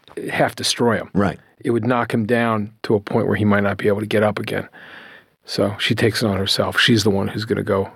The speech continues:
Speaker 1: eat crow in front of the
Speaker 2: Right.
Speaker 1: rabbi.
Speaker 2: And the rabbi tells them, tells her rather, that they are under surveillance. It might be better for them to get out
Speaker 1: Right.
Speaker 2: while they can. Of course,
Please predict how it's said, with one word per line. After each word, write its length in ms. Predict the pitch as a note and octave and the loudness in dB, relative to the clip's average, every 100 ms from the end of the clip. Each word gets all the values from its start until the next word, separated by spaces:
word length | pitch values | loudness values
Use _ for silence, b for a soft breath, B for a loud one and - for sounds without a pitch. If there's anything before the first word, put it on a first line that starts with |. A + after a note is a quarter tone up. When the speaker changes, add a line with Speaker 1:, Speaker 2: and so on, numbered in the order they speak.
| _ | _
Speaker 1:
eat 180 | G#2+ G#2 | -4 -2
crow 260 | - G#2 G2+ | 0 0 0
in 60 | G2+ | -2
front 220 | - G#2 | -4 -4
of 160 | G#2 - _ - | -8 -14 _ -8
the 80 | |
Speaker 2:
Right. 220 | G#2 G2 - | -2 -2 -2
Speaker 1:
rabbi. 160 | G#2+ - _ F#2 | -6 -10 _ 0
Speaker 2:
And 160 | F#2+ | 2
the 80 | F#2+ | 4
rabbi 320 | G#2+ A2+ F#2 | 4 4 2
tells 380 | F#2 E3 F#3 B2 | 2 2 2 4
them, 340 | F2 D#2+ A2+ - | 2 2 -2 -4
tells 240 | F2 D#2+ - | -4 -4 -2
her 240 | F#2+ D#2+ | 0 0
rather, 400 | C2+ B1+ B1 C#2+ B B B B | 0 -4 -6 -10 B B B B
that 200 | D#2 E2+ | -8 -2
they 280 | G2 G#2+ G#2 | 2 4 4
are 220 | G#2 G2+ | 4 4
under 320 | G#2+ G#2 G#2+ | 4 4 2
surveillance. 840 | - A2+ G#2+ B2 C#3+ F2+ - - D2+ | 0 0 2 2 2 2 -2 -10 -8
It 100 | C#2+ | -6
might 200 | F2 F2+ | -4 -2
be 100 | F#2+ | -4
better 680 | F2+ - A2+ D3+ B2 D2 | -6 -2 2 4 2 0
for 320 | - - D2+ | -4 -6 -6
them 440 | D2 D2+ B1 - - _ | -4 -4 -6 -10 -16 _
to 200 | - E2+ | -6 -4
get 300 | D#2 D#2+ D#2 | -4 -2 0
out 320 | C#2+ B1 - - _ | 0 -4 -10 -18 _
Speaker 1:
Right. 180 | - - - | -18 -18 -4
Speaker 2:
while 180 | E2 D2+ | -2 -2
they 120 | C#2 | -4
can. 280 | - B1+ C#2 | -6 -8 -8
Of 80 | - | -2
course, 200 | G2+ | -2